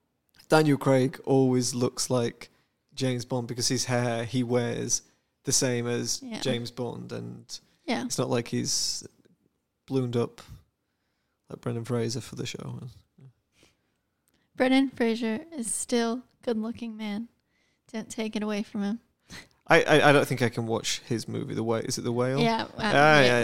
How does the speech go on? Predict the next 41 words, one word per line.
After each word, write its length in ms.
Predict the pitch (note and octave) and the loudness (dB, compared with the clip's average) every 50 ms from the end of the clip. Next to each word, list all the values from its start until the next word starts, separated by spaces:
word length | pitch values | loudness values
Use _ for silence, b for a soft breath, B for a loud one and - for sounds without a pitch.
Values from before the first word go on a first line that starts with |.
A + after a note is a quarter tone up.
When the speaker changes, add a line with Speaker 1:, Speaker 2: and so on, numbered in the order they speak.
| A#2 | 2
Speaker 2:
we 80 | B2+ A#2+ | 0 0
Speaker 1:
I'm, 80 | - - | 0 0
I'm 80 | C3+ | 0
Speaker 2:
haven't 80 | B2 - - | 0 0 0
Speaker 1:
past 140 | A#2 - | 0 0
Speaker 2:
seen 160 | - - - - | 0 0 0 0
Speaker 1:
that. 180 | - - - | 0 -2 -2
Speaker 2:
it. 60 | - - | -2 -2
Speaker 1:
I, 100 | - B2 | -2 -2
I'm 60 | A#2+ | 0
Speaker 2:
Yeah. 120 | A#2+ B2 B2 | 0 -2 -2
Speaker 1:
sure 180 | B2 C#3 A#2+ A#2+ | 0 0 0 -2
it's 120 | B2 - | -2 -4
good, 260 | - - A#2 - - | -6 -6 -6 -4 -4
but 100 | - - | -4 -4
I 60 | - A#2 | -4 -4
just, 180 | A#2 B2+ - - | -4 -4 -2 -2
I 80 | C3 B2 | -2 -2
don't 120 | A2+ A2+ | -2 -4
need 100 | - - | -6 -8
to 100 | - - | -8 -6
do 40 | - A2 | -6 -6
that 80 | - | -6
emotional 440 | - A2+ A2 - - C4+ - - A#2 | -6 -6 -6 -4 -4 -4 -4 -4 -4
Speaker 2:
Pe- 60 | - | -6
Speaker 1:
stuff 220 | - - B2 A#2+ - | -4 -4 -4 -6 -6
to 100 | - C3 | -6 -4
me. 180 | B2 B2 B2+ - - - | -4 -4 -4 -6 -10 -8
Speaker 2:
people 340 | - B3+ A#3+ A3 C4 A#3 A3 | -6 -4 -4 -4 -4 -6 -4
have 100 | G#3+ G#3+ | -4 -2
Speaker 1:
Especially 260 | - - - D3 D3 | 2 4 6 6 6
Speaker 2:
said 60 | C3+ | 6
Speaker 1:
when 100 | B2 A2 G2+ | 4 2 2
Speaker 2:
it's 100 | - - | 2 2
Speaker 1:
it's 40 | - | 2
to 40 | - | 2
Speaker 2:
really 60 | A#2 | 2
Speaker 1:
do 60 | A#2+ A#2 | 2 2
Speaker 2:
good. 60 | G#2+ | 2
Speaker 1:
with 120 | - A2+ - | 0 -2 -4
kids. 380 | - - A#2 - - - - | -4 -4 -4 -4 -4 -6 -8